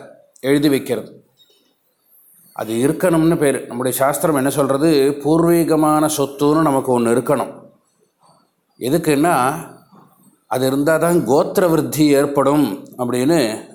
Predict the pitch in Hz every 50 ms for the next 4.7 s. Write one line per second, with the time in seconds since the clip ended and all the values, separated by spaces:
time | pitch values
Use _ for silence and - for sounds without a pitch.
0 | - 123 135 135 - 175 165 160 160 147 139 123 120 110 120 120 - 110 110 123
1 | 123 110 - - - - - - - - - _ _ _ _ _ _ _ _ _
2 | _ _ _ _ _ _ _ _ _ _ _ _ _ _ _ _ _ _ _ _
3 | - 127 131 143 151 147 147 143 139 139 - - 131 120 127 123 127 127 127 123
4 | 120 117 120 120 123 120 120 120 113 123 135 139 139